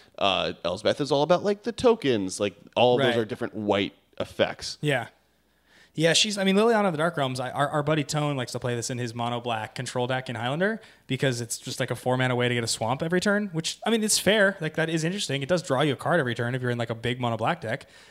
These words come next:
Speaker 2: but it's just bad otherwise. Like, it, it, for four mana, you can kinda kill something, but it has to be, I don't know. It's, it's kinda loose. <laughs>
Speaker 1: All right. Number fifty-four.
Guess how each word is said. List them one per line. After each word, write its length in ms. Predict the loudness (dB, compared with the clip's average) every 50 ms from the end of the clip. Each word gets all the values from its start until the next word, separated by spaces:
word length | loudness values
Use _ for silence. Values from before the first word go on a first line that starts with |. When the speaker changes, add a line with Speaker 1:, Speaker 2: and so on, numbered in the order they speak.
| -20 _ _
Speaker 2:
but 280 | 0 0 0 -2 -6 _ -4
it's 280 | -4 -4 -2 -2 -2 0
just 320 | 0 0 -2 -2 -4 -2
bad 280 | 2 2 4 4 2 0
otherwise. 380 | -2 -4 -6 -6 -6 -6 -6 -6
Like, 180 | -8 -10 -12 -18 -20 -20 -20 _ _ _ -6
it, 240 | -4 -4 -4 -8 _ _ _ _ _ _ _ _ _ _ _ _ -8
it, 280 | -6 -6 -6 -8 -12
for 160 | -6 -4 -4
four 280 | -4 0 2 4 4 4
mana, 240 | 4 2 2 2 2
you 160 | 2 0 0
can 180 | 0 -2 -4 -4
kinda 380 | -6 -8 -4 -2 0 0 0 -2
kill 260 | 0 2 2 2 2
something, 500 | 2 -2 -2 -2 0 0 0 2 2 2
but 80 | 0 0
it 60 | 0
has 220 | 0 0 0 0 -2
to 60 | -6
be, 480 | -4 -2 -2 0 0 0 0 0 -2 -4 -8 -16 -20 -20 _ _ _ _ _ _ _ _ _ _ _ _ _ 0
I 100 | 0 0
don't 100 | 0 -2
know. 160 | -6 -10 -12 -16 _ -10
It's, 160 | -8 -6 -6
it's 160 | -4 -6 -4
kinda 200 | -4 -4 -4 -4
loose. 320 | -8 -8 -8 -8 -8 -10 -12 _ -2
<laughs> 160 | -2 2 6
Speaker 1:
All 180 | 8 8 8 8
right. 280 | 8 6 6 4 2 -2 -8 _ _ _ _ _ _ _
Number 340 | -6 0 2 4 4 4 2
fifty-four. 760 | 2 2 0 0 0 -2 0 2 4 6 6 6 6 4 2